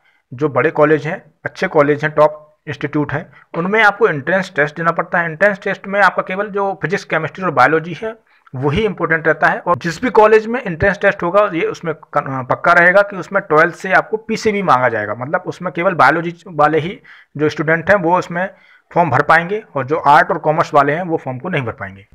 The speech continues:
जैसे मैं बता चुका हूँ कुछ इंस्टीट्यूट ट्वेल्थ में साठ परसेंट तक मार्क्स मांगते हैं। और जीएनएम की जो फीस रहती है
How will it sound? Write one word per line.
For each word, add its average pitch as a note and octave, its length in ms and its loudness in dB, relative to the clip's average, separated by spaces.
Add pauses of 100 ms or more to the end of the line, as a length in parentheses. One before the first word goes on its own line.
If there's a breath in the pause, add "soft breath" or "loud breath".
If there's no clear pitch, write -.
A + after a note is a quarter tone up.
(120)
जैसे D3 160 -8
मैं D#3+ 100 -4
बता D#3 200 0
चुका E3+ 220 -4
हूँ F3+ 120 -2
कुछ E3+ 220 -10
इंस्टीट्यूट E3 420 -10
ट्वेल्थ D3 260 0
में D3+ 80 0
साठ B2 260 -2
परसेंट D3+ 220 -6
तक D#3 120 -4
मार्क्स D3+ 220 2
मांगते D#3 320 -6
हैं। F3+ 220 -10 (680 soft breath)
और A#2 240 0
जीएनएम D#3+ 380 -2
की F3 80 -10
जो G3+ 240 0
फीस A3+ 220 -4
रहती B2 280 2
है - 160 -6